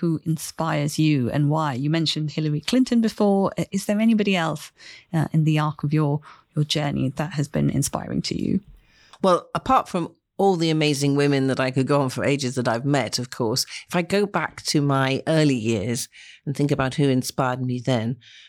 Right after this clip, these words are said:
Speaker 2: I would say it was Rose Heilbronn. Rose Heilbronn was the first woman Q C. She was made a Q C in nineteen, well, actually it was K C then,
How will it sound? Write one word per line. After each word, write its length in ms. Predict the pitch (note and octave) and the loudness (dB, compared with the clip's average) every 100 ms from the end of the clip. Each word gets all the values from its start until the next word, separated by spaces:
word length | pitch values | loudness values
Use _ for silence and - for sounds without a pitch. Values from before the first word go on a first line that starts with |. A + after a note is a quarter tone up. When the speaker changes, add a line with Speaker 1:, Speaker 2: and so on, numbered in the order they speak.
| _ - | _ -4
Speaker 2:
I 120 | D#3 | -4
would 120 | D#3+ | -2
say 120 | E3 | -2
it 100 | C3+ | -2
was 180 | C#3 C3+ | -4 -6
Rose 400 | C#3 C#3 C3 B2+ | 0 2 4 2
Heilbronn. 540 | - F3+ D#3 C3 G#2+ B2 | 0 0 0 0 -2 2
Rose 200 | D#3 - | 2 0
Heilbronn 440 | F#3+ F3+ F3 E3 | 0 0 0 0
was 140 | D3 - | -2 -4
the 60 | |
first 460 | - - D#3+ D3 - - | -6 0 0 0 -6 0
woman 520 | D3+ D3 C3+ C3 - _ _ | 2 4 2 0 -4 _ _
Q 180 | - C#3 | -2 0
C. 560 | B2+ - D3 G3 B3+ - _ - | 0 2 2 2 -2 -6 _ -8
She 240 | - B2+ | 0 2
was 160 | B2 C#3 | 4 4
made 160 | C3+ | 2
a 60 | B2+ | 2
Q 180 | - C3+ | 0 0
C 260 | - C#3 | 2 2
in 160 | C3 C3 | 2 2
nineteen, 420 | B2+ C3 C3 - | 2 0 -2 -4
well, 160 | B2+ A2 | 0 2
actually 220 | - - | 0 0
it 80 | G#2 | -2
was 40 | - | 0
K 180 | D#3 | 0
C 260 | C#3 - G2+ | 2 2 2
then, 180 | A2+ | 2